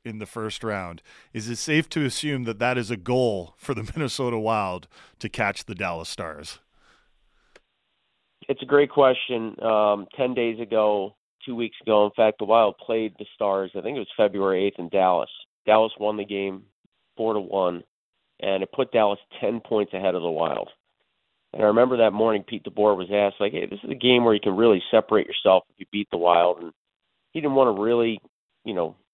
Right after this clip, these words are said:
Speaker 2: look into it or answer that, "Yeah, we're gonna put the Wild in the rearview mirror. It's February." But he kinda did say, like, "Yeah, this is a big one for us." So they go ten points ahead of the Wild. And now, as you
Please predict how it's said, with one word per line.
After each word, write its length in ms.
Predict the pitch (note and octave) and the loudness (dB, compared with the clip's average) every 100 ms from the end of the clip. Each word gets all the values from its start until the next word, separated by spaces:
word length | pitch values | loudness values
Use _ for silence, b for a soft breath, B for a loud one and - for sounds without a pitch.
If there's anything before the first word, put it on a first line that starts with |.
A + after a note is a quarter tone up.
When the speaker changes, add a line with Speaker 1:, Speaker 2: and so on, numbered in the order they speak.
| - | -20
Speaker 2:
look 260 | - A2 - | -6 -4 -2
into 280 | G#2 G2+ G2+ | -2 0 2
it 100 | F2 | 2
or 100 | E2+ | 0
answer 240 | F#2+ F#2 - | 0 -2 -2
that, 80 | F#2 | -2
"Yeah, 140 | F#2 F2+ | 0 0
we're 120 | F2 | -2
gonna 180 | F2 - _ | -6 -8 _
put 120 | - | -14
the 80 | - | -6
Wild 320 | F#2 F#2+ F#2+ | 0 2 2
in 60 | F2+ | -2
the 80 | F2+ | -8
rearview 380 | F#2+ F#2+ F#2+ F2+ | -6 -8 -8 -6
mirror. 240 | F#2 F#2 | -4 -4
It's 140 | F2 - | -4 0
February." 440 | F2+ E2 E2 E2 | 0 0 -2 -2
But 260 | D#2+ D#2+ - _ _ _ | 0 -2 -4 _ _ _
he 80 | - | -6
kinda 320 | - C#3 C3 | 2 4 4
did 220 | G2 A#2 - | 2 0 2
say, 240 | A#2+ G#2+ F#2 | 4 4 4
like, 200 | E2 - | 0 2
"Yeah, 200 | G2+ F2+ | 0 0
this 80 | |
is 80 | - | -4
a 20 | |
big 200 | F#2+ G2+ | -4 -2
one 160 | F#2+ E2 | -2 -4
for 140 | - - | -6 -10
us." 80 | - | -8
So 80 | G2+ | -4
they 80 | G#2+ | 0
go 100 | B2+ | 0
ten 260 | - D3 D3 | 2 2 2
points 260 | D3 B2 | -2 0
ahead 180 | A#2+ B2 | 4 4
of 60 | A2 | 4
the 40 | |
Wild. 380 | G2+ G2 F2+ F#2 _ _ _ - | 0 0 0 -2 _ _ _ -6
And 140 | G#2 G#2 | -4 0
now, 280 | A2+ G#2+ - | 0 0 -4
as 140 | G#2+ | -12
you 80 | G2 | -10